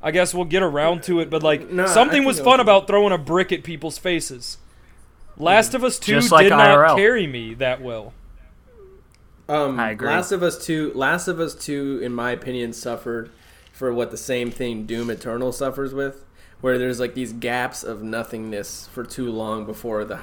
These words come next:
Speaker 2: like, the e-, energy and frantic, like, fun factor
Speaker 1: Yeah.
Speaker 2: of the game
Speaker 3: Mm-hmm.
Speaker 2: goes through.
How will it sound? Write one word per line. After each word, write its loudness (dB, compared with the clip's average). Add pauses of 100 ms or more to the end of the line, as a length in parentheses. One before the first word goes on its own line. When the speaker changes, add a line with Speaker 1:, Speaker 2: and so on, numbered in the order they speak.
(120)
Speaker 2:
like, -12
the -10
e-, -12 (300)
energy -8 (440)
and -8
frantic, -10
like, -12
fun -10 (200)
factor -2
Speaker 1:
Yeah. 0
Speaker 2:
of -4
the -8
game -4
Speaker 3:
Mm-hmm. -4
Speaker 2:
goes 0
through. -6